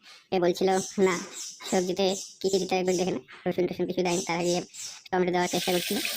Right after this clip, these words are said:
তাহলে এখানে মুখের সামনে টমেটো ধরে পেঁয়াজ করলাম। তারপর দেখো টমেটো কাটছে। তো বলো, তোমাদের ওই সাইডে ঠান্ডা কেমন পড়েছে? এই সাইডে তো ঠান্ডা একবারে নেই,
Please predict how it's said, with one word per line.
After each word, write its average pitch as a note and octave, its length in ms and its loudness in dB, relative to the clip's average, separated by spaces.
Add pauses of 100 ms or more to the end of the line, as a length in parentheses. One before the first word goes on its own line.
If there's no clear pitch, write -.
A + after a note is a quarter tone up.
(680)
তাহলে E3+ 140 2
এখানে F3 180 2
মুখের F3+ 380 2
সামনে F#3 200 4
টমেটো F#3 280 4
ধরে F#3 240 4
পেঁয়াজ F3+ 240 4
করলাম। G#3+ 220 4 (1700)
তারপর - 220 -4
দেখো E3+ 240 -2 (380)
টমেটো F3 240 2
কাটছে। - 260 -4 (1900)
তো G#3+ 60 0
বলো, A3 240 4
তোমাদের G#3+ 320 2
ওই G#3+ 80 4
সাইডে A3 160 0
ঠান্ডা G3+ 320 2
কেমন G3+ 260 2
পড়েছে? G3+ 280 2
এই G3 80 4
সাইডে F#3+ 200 2
তো G3 60 0
ঠান্ডা F#3+ 240 2
একবারে F#3+ 220 2
নেই, F#3 160 2